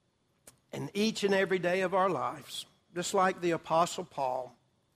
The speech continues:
we need to drop to our knees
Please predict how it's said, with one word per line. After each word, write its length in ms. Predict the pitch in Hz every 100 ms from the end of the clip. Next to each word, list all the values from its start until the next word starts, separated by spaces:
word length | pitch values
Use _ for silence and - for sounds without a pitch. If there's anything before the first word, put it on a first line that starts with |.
| _ _ _ _ _ _
we 160 | 175 196
need 260 | 180 175 165
to 100 | 135
drop 380 | 147 156 165 -
to 140 | 170
our 140 | 160
knees 640 | 165 147 135 123 - -